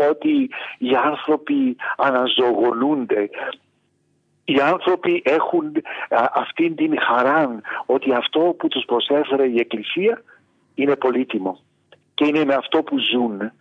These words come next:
και είναι με αυτό που αισθάνονται και κινούνται. Καταλάβατε; Αυτό είναι που η ικανοποίηση που απολαμβάνει, τέλος πάντων, ένας ιεραπόστολος. Λέω και εγώ, ας πούμε, Δόξα τω Θεώ,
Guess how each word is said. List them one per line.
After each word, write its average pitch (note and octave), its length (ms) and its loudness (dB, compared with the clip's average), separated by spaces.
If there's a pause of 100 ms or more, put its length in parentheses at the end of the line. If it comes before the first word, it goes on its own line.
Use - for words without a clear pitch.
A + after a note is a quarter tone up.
(200)
και D3 100 0
είναι D3 180 2
με C#3 80 2
αυτό D#3 300 0
που D#3 120 -2
αισθάνονται A#2+ 840 -2 (360)
και C3+ 100 0
κινούνται. B2 840 0 (340)
Καταλάβατε; A#2+ 680 2 (240)
Αυτό C3 380 2
είναι G3 300 2 (200)
που D#4 120 0 (160)
η - 140 0
ικανοποίηση G3 1080 0 (300)
που - 140 2
απολαμβάνει, D3 720 2
τέλος D3+ 300 2
πάντων, E3+ 420 2
ένας D#3+ 360 2
ιεραπόστολος. C#3 920 2 (280)
Λέω E3+ 440 2
και C3+ 120 0
εγώ, C3 280 2
ας D3+ 140 -4
πούμε, G#3 320 -2 (440)
Δόξα F3 420 2
τω D3+ 160 0
Θεώ, G3 360 2